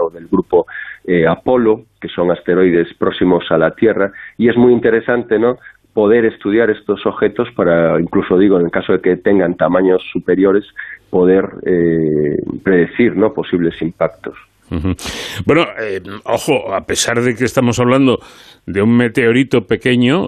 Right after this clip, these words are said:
Speaker 2: eh, profesor, yo creo que si, si este, <laughs> si esta piedra, si este meteorito pequeño, eh, pues da, por ejemplo, pega en un coche, en, en el tejado de una
Speaker 1: Sí, sí.
Speaker 2: casa o en una persona,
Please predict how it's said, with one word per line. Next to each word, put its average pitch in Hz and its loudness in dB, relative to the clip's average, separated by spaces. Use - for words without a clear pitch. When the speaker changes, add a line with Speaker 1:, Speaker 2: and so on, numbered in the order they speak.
Speaker 2:
eh, 101 2
profesor, 101 0
yo 175 2
creo 147 4
que 151 0
si, 131 0
si - -4
este, - -4
<laughs> - -12
si - 0
esta 135 0
piedra, 147 0
si 123 -4
este 120 0
meteorito 123 0
pequeño, 120 0
eh, 92 2
pues - -2
da, 101 -2
por 107 -2
ejemplo, 101 -2
pega 107 -2
en 107 0
un 92 0
coche, 104 0
en, 87 -2
en 95 0
el 92 -2
tejado 107 -2
de 110 4
una 110 2
Speaker 1:
Sí, 101 -6
sí. 123 -2
Speaker 2:
casa 110 -2
o 113 0
en 110 0
una 127 2
persona, 139 0